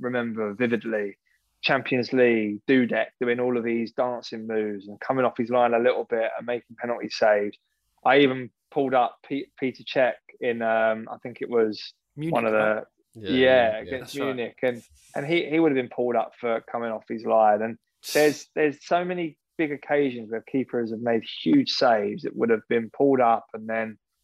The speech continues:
Speaker 1: you know, retaken. And it's basically retake it until you score, 'cause trying to change that technique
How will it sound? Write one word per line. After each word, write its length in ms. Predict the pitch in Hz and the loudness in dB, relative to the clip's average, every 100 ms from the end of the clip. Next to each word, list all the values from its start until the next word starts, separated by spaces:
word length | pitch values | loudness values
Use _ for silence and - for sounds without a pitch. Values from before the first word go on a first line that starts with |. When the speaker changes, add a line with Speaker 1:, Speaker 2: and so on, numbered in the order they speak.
| _ - | _ -6
Speaker 1:
you 80 | 117 | -4
know, 60 | |
retaken. 760 | 113 139 131 - 113 110 - 113 | 0 0 0 0 -2 -2 -6 -8
And 80 | 127 | -8
it's 80 | 127 | 0
basically 320 | 175 143 131 | 0 2 0
retake 480 | 143 143 143 127 127 | 2 2 2 0 -2
it 60 | |
until 220 | 117 - | -8 -6
you 100 | 123 | -6
score, 400 | 110 - 147 113 | -6 0 4 4
'cause 100 | 113 | 0
trying 240 | - 160 151 | -4 -2 0
to 80 | 135 | -2
change 320 | - 147 131 | -6 -10 -8
that 200 | 127 - | -8 -8
technique 380 | 135 135 131 120 | -10 -8 -10 -12